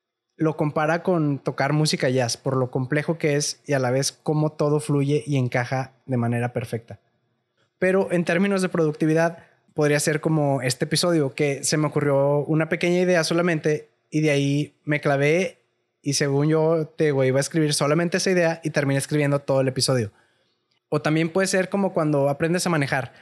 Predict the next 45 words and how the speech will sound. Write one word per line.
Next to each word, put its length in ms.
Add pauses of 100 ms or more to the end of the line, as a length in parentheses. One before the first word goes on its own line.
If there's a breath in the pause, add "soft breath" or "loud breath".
(240 loud breath)
sobre 260
todo 460
con 160
estándar. 520 (440)
Porque 240
al 60
principio 640
vas 220
con 180
miedo 280
a 60
que 100
se 80
te 80
mate 240
el 60
coche 400 (360 soft breath)
y 140
aparte 360
vas 180
con 160
miedo 360
porque 240
no 120
sabes 560
cómo 220
meterte 360
entre 160
los 140
carros, 400
pero 380
ya 180
nada 160
más 180
le 60
vas 160
agarrando 380
la 120
onda 300 (420 soft breath)
y 120
ya 120
ni 120
cuenta 340
te 80
das 400